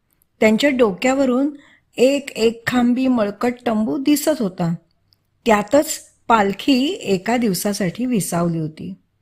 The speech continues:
रस्त्यावरची, मैदानातली, आगगाडीतली सर्व गर्दी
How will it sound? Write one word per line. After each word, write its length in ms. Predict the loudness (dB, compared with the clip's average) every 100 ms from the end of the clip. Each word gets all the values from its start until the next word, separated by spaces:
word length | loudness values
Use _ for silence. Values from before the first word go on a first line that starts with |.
| _ _ _ _ -4
रस्त्यावरची, 880 | 0 0 0 -2 0 0 -2 -2 0
मैदानातली, 880 | 2 2 2 0 0 -2 -2 -2 -2
आगगाडीतली 960 | -2 0 0 2 2 2 -2 0 0 0 -6 -20 -14 2
सर्व 440 | 4 4 2 0 2
गर्दी 640 | 4 2 2 0 -2 -6